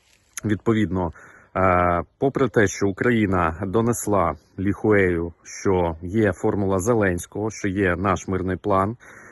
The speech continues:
і ми не будемо поступатися жодною своєю територією, китайський мирний план полягає в тому, що з одного боку, так, територіальна цілісність, але з іншого боку, не має бути контрнаступу.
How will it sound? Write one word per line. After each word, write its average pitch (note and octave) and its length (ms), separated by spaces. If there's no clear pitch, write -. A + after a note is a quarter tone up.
і G2 460
ми G#2 220
не G#2 120
будемо G2+ 320
поступатися G2+ 720
жодною G#2 400
своєю F#2+ 300
територією, A2+ 800
китайський D3 560
мирний A#2+ 400
план A#2 400
полягає G2+ 420
в F#2 100
тому, B2+ 420
що G#2 640
з F#2 120
одного B2+ 280
боку, G2 320
так, F#2+ 200
територіальна A2 600
цілісність, E3+ 600
але A#2 220
з C3 100
іншого C#3 300
боку, A#2+ 300
не A#2+ 100
має A#2 200
бути G2 240
контрнаступу. A#2+ 920